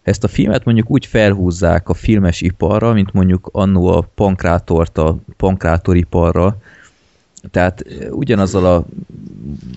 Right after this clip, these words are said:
ugyanazzal az ábrázolásmóddal, mondjuk több humorral, meg minden,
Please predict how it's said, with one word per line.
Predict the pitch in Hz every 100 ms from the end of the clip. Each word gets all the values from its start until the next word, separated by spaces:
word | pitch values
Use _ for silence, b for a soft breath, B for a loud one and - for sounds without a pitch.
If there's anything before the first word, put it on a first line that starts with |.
| 65 - _ -
ugyanazzal | 131 113 104 101 95
az | 90
ábrázolásmóddal, | 82 85 85 85 87 85 82 - 85 85 85 85 92
mondjuk | 98 90 87 -
több | - 92 -
humorral, | 98 90 90 95 98
meg | 90 82
minden, | 90 98 107 117